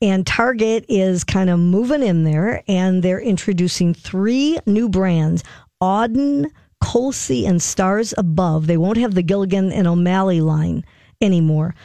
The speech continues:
but they're going to offer so many more choices for plus size women. And,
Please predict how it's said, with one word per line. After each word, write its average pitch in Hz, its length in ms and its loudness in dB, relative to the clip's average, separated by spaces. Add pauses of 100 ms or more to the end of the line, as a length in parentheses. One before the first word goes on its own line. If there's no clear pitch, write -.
(160)
but 202 120 -2
they're 208 100 0
going 180 180 0
to 175 60 -2
offer 180 280 -2
so - 360 -2
many 247 200 0
more 202 480 0
choices 190 560 -2
for 175 260 -2 (120)
plus - 260 -2
size 180 340 -2
women. 170 400 0 (440)
And, 214 240 0